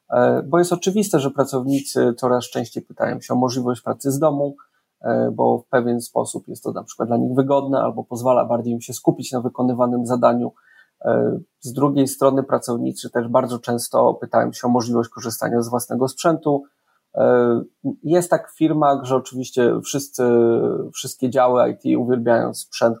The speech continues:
który bazuje na Windowsie, e, natomiast, e, bardzo często osoby, które pracują w domu na innych systemach operacyjnych, z chęcią by też na takim systemie pracowały, e, w firmie. Więc takie zapytania się pojawiają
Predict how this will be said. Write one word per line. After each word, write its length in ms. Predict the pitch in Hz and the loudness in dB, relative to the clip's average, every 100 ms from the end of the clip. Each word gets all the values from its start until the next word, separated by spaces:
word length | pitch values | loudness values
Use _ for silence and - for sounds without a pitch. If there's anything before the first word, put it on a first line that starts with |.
| - | -6
który 180 | 120 | -6
bazuje 400 | 113 117 117 120 | -2 -2 0 0
na 140 | 117 123 | 0 0
Windowsie, 640 | 143 151 165 160 147 135 - _ - - _ - | 0 2 2 2 2 2 0 _ -20 -20 _ -4
e, 320 | 113 113 113 | 2 4 4
natomiast, 800 | 117 120 120 117 120 123 - - | 4 0 0 0 0 0 -2 -4
e, 320 | 120 120 120 117 | -2 0 0 2
bardzo 320 | 123 120 135 | 0 0 -6
często 400 | - 120 - 123 | -4 -6 0 0
osoby, 580 | 117 123 120 131 123 120 _ | 2 0 2 2 2 0 _
które 280 | 127 120 | -2 -2
pracują 480 | 120 117 - 123 120 | -2 -6 -6 -2 -2
w 60 | 117 | 2
domu 280 | 123 120 120 | 2 2 -2
na 100 | 120 | -2
innych 240 | 123 117 | -4 -6
systemach 460 | 123 - 123 123 - | -12 -4 -2 -2 -4
operacyjnych, 520 | 123 123 - 139 123 | -2 -2 0 -2 -2
z 60 | |
chęcią 340 | - 143 139 123 | 2 2 2 -4
by 100 | 123 | -4
też 280 | 127 - - | -6 -10 -12
na 60 | |
takim 280 | - - 123 | -16 -10 -8
systemie 420 | - 113 117 117 | -8 -8 -2 -2
pracowały, 680 | - 117 - 120 120 127 123 - _ _ _ _ | -2 -6 -2 2 4 4 0 -6 _ _ _ _
e, 240 | 123 117 117 | 0 0 0
w 120 | - | 0
firmie. 280 | 131 87 - | 0 0 -6
Więc 180 | - | -8
takie 220 | - - 123 | -12 -8 -4
zapytania 480 | - - 123 123 | -4 0 2 2
się 120 | 117 120 | -2 -6
pojawiają 760 | 120 120 123 131 127 147 143 | 2 2 4 4 4 4 2